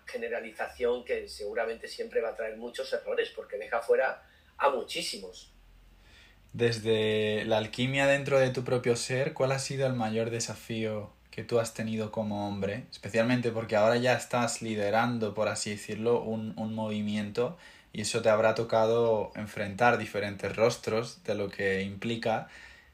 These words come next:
Speaker 2: ¿Cuál crees que ha sido el mayor desafío y cómo lo has transformado desde dentro de ti, si fuese como ejemplo?
Speaker 1: Yo he vivido muchos desafíos en todo este proceso, pero si tuviera que decidir uno,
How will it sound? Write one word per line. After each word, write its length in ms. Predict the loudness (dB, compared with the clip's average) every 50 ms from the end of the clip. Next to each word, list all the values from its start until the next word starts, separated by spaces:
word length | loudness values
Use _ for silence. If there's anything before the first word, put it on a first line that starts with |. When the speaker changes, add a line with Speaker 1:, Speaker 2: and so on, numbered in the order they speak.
| _ _ _ _ _ _
Speaker 2:
¿Cuál 240 | 2 4 4 4 4
crees 180 | 2 0 0 0
que 80 | -2
ha 40 | -2
sido 200 | 0 0 0 0
el 80 | 2 2
mayor 220 | 2 2 2 2
desafío 440 | 0 -2 -2 -4 -6 -4 -2 0 0
y 60 | 0
cómo 240 | 0 -2 0 0 2
lo 80 | 0
has 120 | 0 -2 -4
transformado 680 | -8 -10 -10 -8 -6 -6 -6 -4 -2 -2 0 0 0 0
desde 300 | 0 -2 -2 -4 -6 -6
dentro 320 | -6 -6 -6 -4 -2 -2
de 160 | -2 -2 -2
ti, 240 | -4 -6 -10 -10 -12 -16
si 160 | -14 -14 -14
fuese 320 | -10 -8 -8 -6 -6 -8 -8
como 240 | -8 -8 -8 -8
ejemplo? 400 | -8 -8 -6 -6 -6 -8 -8 -12 -14 -18 _ _ _ _ _ _ -20 _ _ _ _ _ _ _ _ _ _ _ _
Speaker 1:
Yo 260 | -12 0 6 8 8
he 100 | 8 6
vivido 220 | 2 -4 -4 -6 -6
muchos 320 | -6 -8 -8 -8 -8 -6
desafíos 640 | -8 -8 -8 -10 -10 -10 -8 2 4 4 4 4 0
en 140 | -4 -6 -2
todo 180 | 0 0 2 2
este 200 | 2 0 0 0
proceso, 720 | 2 0 0 0 2 0 0 0 2 0 -2 -2 -2 -4 0
pero 300 | 4 8 10 10 10 8
si 140 | 6 0 -4
tuviera 320 | -2 2 4 4 4 4
que 100 | 2 0
decidir 420 | 0 0 -2 -4 -8 -12 -10 -10 -10
uno, 320 | -8 -6 -6 -6 -6